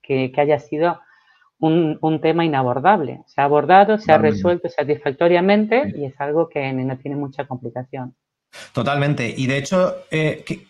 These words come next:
Speaker 2: qué le dirías a alguien si ahora está escuchando y esto dice, "Vale, sí, lo tengo claro que lo tengo que hacer, pero bueno, yo primero ya haré algo, pr-, primero voy a ir lanzando mis cosas y luego ya si acaso me preocuparé del tema legal"?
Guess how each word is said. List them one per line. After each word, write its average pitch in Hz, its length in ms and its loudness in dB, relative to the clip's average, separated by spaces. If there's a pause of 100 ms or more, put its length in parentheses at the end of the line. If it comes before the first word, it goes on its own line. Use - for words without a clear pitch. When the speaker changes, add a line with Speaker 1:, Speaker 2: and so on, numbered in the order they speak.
(120)
Speaker 2:
qué 180 100 -2
le 214 140 2
dirías 214 340 0
a 151 100 -4
alguien 180 300 2
si 165 180 -4
ahora 156 200 2
está 160 140 -2
escuchando 151 500 0
y - 20 2
esto 135 240 -2
dice, 131 220 -2
"Vale, 127 220 0
sí, 170 200 0
lo 147 120 2
tengo 190 260 0
claro 190 280 0
que 185 80 0
lo 165 120 2
tengo 180 200 2
que 175 60 -2
hacer, 190 380 -2 (340)
pero 147 240 0
bueno, 165 200 2
yo 185 220 0
primero 190 420 2
ya 160 320 0
haré 151 200 2
algo, 160 460 2
pr-, 147 200 -6
primero 151 360 0
voy 165 220 2
a 170 40 0
ir 165 100 0
lanzando 151 540 0
mis 135 200 -2
cosas 190 560 -2
y 131 160 -2
luego 180 340 2
ya 160 240 0
si - 180 -6
acaso 143 640 -4 (360)
me 147 340 2
preocuparé 143 1120 -2
del 117 260 -4
tema 117 240 -2
legal"? 90 320 -4